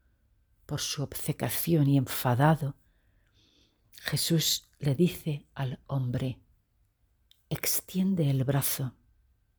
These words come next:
Lo extendió y su brazo volvió a quedar normal. Así ellos se pusieron a maquinar contra Jesús. Y nos dicen los comentaristas que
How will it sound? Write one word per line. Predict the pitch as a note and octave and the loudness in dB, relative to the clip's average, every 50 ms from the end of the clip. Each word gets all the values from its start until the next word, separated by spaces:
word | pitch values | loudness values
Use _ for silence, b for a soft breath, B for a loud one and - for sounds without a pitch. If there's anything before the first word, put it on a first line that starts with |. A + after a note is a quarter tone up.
| _ _ _ _ _ _ _ _ _ _ _ _ _ _ _ _ _ _ _ _ _ _ _ _ _ _ _ _ _ _ _ - - _ _ _ _ _ _ _ _ _ - - - | _ _ _ _ _ _ _ _ _ _ _ _ _ _ _ _ _ _ _ _ _ _ _ _ _ _ _ _ _ _ _ -20 -20 _ _ _ _ _ _ _ _ _ -16 -14 -10
Lo | - D#3+ D#3 | -6 -4 -4
extendió | E3 - - - - C#3+ C3+ C3 B2+ C#3 E3 F3+ | -4 -4 -6 -6 -2 -2 0 0 2 2 2 2
y | F#3+ | 2
su | F3+ - D#3 C3 | 2 0 0 0
brazo | C3+ C3+ C3+ C3 - - C3+ | 0 0 -2 -2 -4 -4 -4
volvió | C3 C3 B2+ B2 C3 C3+ C3 C3+ C3 - b b b b b b b b b b b b - | -2 -2 -2 -2 -2 0 0 0 -2 -4 b b b b b b b b b b b b -6
a | C#3+ C3 - | -6 -4 -2
quedar | - C#3 B2 B2+ B2 B2+ | -2 0 0 0 0 0
normal. | C3 B2+ C3 B2+ B2 A#2 A#2+ A#2+ B2 C3 C3 - - _ _ _ _ _ _ _ _ _ _ _ _ _ _ _ _ _ _ _ _ _ _ _ _ _ _ _ _ _ _ _ _ _ _ _ _ _ _ _ _ _ _ - - B B B B B B B B B B | 0 0 0 0 0 -2 -2 -2 -2 -4 -6 -10 -14 _ _ _ _ _ _ _ _ _ _ _ _ _ _ _ _ _ _ _ _ _ _ _ _ _ _ _ _ _ _ _ _ _ _ _ _ _ _ _ _ _ _ -20 -20 B B B B B B B B B B
Así | - - - - F3 D#3 | -4 -2 0 2 4 4
ellos | D#3 D#3 F3 G3 F#3+ - - - - _ | 6 6 4 2 0 -2 -6 -6 -6 _
se | - - - - D3 | -4 -2 -2 -2 -2
pusieron | - - C3+ - - - C#3+ C#3 C3 C3+ C3 C3+ C#3+ B3+ - _ _ | -4 -6 -6 -4 -2 0 0 2 2 2 2 2 0 -4 -8 _ _
a | - C#3 | -4 -2
maquinar | C3+ B2 A#2+ - - C#3+ C3 C3+ C3 - | 0 0 0 -2 -2 0 0 2 0 0
contra | - - B2 A#2 - B2+ | 0 -2 -2 -2 -2 -4
Jesús. | - - B2+ - - - B2+ A2+ - - - - B B B B B B B B B B B B | -4 -2 -2 -4 -2 -4 -4 -6 -6 -8 -10 -14 B B B B B B B B B B B B
Y | B - E3+ | B 2 4
nos | D#3+ D3 B2 | 4 4 4
dicen | D3 F#3 F3+ - F3+ D3 C3+ B2 C3 | 2 2 2 2 0 0 0 0 -2
los | C3+ C#3 - | -2 -2 -4
comentaristas | - - C3+ C#3 C#3 C3+ - - C3+ C#3 F#3 F3 F3 - - - D3 C#3+ C#3 - - | -4 -2 0 2 0 0 0 0 2 4 4 4 2 0 -2 -2 -2 -2 -2 -2 -4
que | - - - C#3+ C#3+ - - | -4 -2 -2 0 0 -2 -4